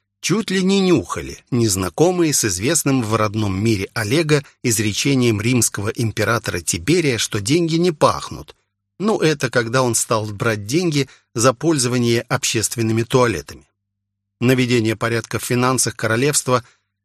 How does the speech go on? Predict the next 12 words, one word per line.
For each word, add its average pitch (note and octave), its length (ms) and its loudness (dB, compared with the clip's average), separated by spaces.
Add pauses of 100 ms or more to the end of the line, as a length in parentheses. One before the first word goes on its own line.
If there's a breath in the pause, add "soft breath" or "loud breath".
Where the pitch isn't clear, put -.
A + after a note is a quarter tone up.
это B2+ 200 0
ещё C3+ 340 2
одна A2+ 280 0
головная A2 500 -2
боль A#2 320 0
Олега. G#2+ 500 -4 (140)
По A2+ 80 0
сравнению C3+ 520 2
с A#2+ 100 -2
бунтами A#2+ 420 0
на A2 100 0
севере – B2 640 0